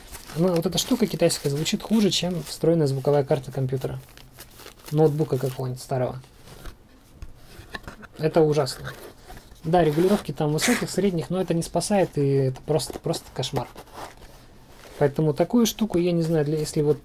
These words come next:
з-, зачем ее вообще покупать, если можно просто купить звуковую карту, ну, обычную какую-то на компьютере, хотя бы так. Но здесь регулировка вот этих вот тем-, тембров и громкости. Однако звук, качество звука такое, что если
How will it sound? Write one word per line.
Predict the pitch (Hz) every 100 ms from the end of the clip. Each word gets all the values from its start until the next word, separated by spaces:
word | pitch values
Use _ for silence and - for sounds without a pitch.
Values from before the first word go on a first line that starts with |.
| - - - - - - -
з-, | 156 151 127
зачем | 131 165 - 175
ее | 156
вообще | 156 160
покупать, | 147 143 165 226
если | - 156
можно | 151 139 135
просто | 131 131 -
купить | 131 131 131
звуковую | 127 131 143 139
карту, | 143 131 135
ну, | 139 127
обычную | 165 202 - 131
какую-то | 131 139 131
на | 131
компьютере, | 151 160 208 151 147 - - - - -
хотя | 147 147
бы | 156 143
так. | 143
Но | 165
здесь | 202 202
регулировка | 185 190 196 196 170
вот | 160
этих | 156 160
вот | 156 -
тем-, | 185 170
тембров | 165 160 175 196 -
и | 135 131 - - - - - - -
громкости. | 151 170 - - - 143
Однако | 135 147 156 147
звук, | 190 180
качество | - 185 - 170
звука | 185 160
такое, | 139 165 165
что | - 151
если | 135 143